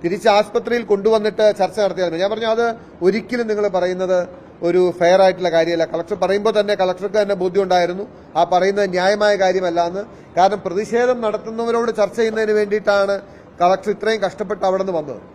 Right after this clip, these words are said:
പക്ഷേ ആ കളക്ടറെ പോകാൻ അനുവദിക്കാതെ കളക്ടറെ തടഞ്ഞു നിർത്തിയത് സി പി എം ആണ്. സി പി എമ്മിന്റെ ഈഗോ അല്ലെങ്കിൽ ഈ വിഷയത്തിൽ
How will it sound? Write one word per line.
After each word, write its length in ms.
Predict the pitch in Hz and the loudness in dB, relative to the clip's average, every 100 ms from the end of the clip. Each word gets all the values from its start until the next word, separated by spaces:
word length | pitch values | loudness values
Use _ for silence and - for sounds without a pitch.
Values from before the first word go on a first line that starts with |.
| - - - | -20 -20 -8
പക്ഷേ 140 | 190 | 4
ആ 160 | 214 226 | 6 6
കളക്ടറെ 460 | 220 202 220 240 | 4 2 2 -2
പോകാൻ 480 | 226 196 208 233 240 | -2 0 2 4 2
അനുവദിക്കാതെ 800 | 208 214 208 214 214 202 196 214 214 - - - | 0 2 0 2 2 4 2 -4 -8 -20 -20 -2
കളക്ടറെ 440 | 175 208 208 226 226 208 | 2 2 0 -4 -2 0
തടഞ്ഞു 300 | 196 233 247 | 2 2 0
നിർത്തിയത് 500 | 226 - 214 202 190 | -2 0 0 2 -2
സി 160 | - | -6
പി 140 | 196 202 | -2 -2
എം 140 | 180 | -2
ആണ്. 140 | 139 - - - - - - | -4 -10 -20 -20 -20 -20 -12
സി 180 | 190 220 - | -8 -8 -4
പി 60 | 254 | 0
എമ്മിന്റെ 380 | 247 226 220 | 2 2 0
ഈഗോ 520 | 220 180 214 202 165 - - - - - | 0 0 -2 2 0 -2 -18 -20 -20 -6
അല്ലെങ്കിൽ 300 | 160 208 208 | -2 0 0
ഈ 120 | 202 233 | -4 -4
വിഷയത്തിൽ 580 | 220 220 220 220 233 | -4 0 0 0 -8